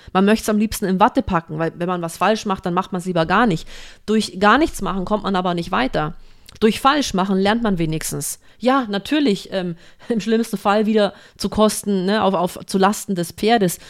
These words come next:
Aber wir reden hier von einem Bereich, der wirklich vertretbar ist, weil wenn ich sag, „Okay,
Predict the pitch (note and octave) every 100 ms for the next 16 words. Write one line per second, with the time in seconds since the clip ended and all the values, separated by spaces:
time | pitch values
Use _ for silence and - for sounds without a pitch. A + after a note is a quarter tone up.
0 | - - F3+ F3+ F3+ E3 - - - -
1 | - F#3 F3+ F#3+ G3+ G3 F#3+ F#3+ F3 E3+
2 | E3+ E3 E3 F3 G#3+ - F3+ F3+ G3 G3+
3 | F#3 E3+ F#3 G#3+ - E3 E3 E3 D#3+ F3+
4 | G3 - E3 E3 - E3+ G#3